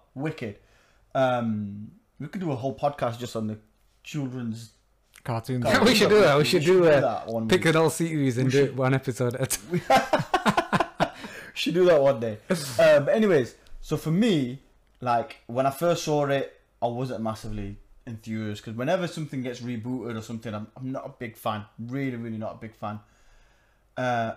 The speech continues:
Speaker 1: and then I end up watching it and then really liking it. But I'm <laughs> always start with apprehension that they're gonna balls it up.
Speaker 2: Mm-hmm.
Speaker 1: This one, when I then clicked into it and watched the first episode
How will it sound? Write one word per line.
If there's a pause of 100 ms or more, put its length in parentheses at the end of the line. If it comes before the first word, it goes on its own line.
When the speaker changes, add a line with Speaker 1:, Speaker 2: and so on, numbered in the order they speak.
Speaker 1:
and
then
I
end
up
watching
it
and
then
really
liking
it.
But
I'm
<laughs>
always
start
with
apprehension
that
they're
gonna
balls
it
up. (160)
Speaker 2:
Mm-hmm. (1080)
Speaker 1:
This
one, (640)
when
I
then (920)
clicked
into
it
and
watched
the
first
episode